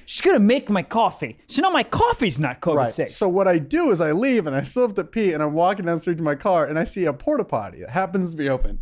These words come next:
Speaker 1: Absolutely not. Get out of here. You have covid.
Speaker 2: I peed in it.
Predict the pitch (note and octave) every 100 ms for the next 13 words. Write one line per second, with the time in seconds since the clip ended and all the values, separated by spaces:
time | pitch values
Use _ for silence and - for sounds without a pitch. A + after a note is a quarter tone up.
0 | - E3+ F3+ G3+ F#3 F3 E3+ D#3 E3 D#3
1 | D3+ D3 C#3 C3+ A#2+ - - - - -
2 | G3 A#3 C4+ D#4 C3+ G2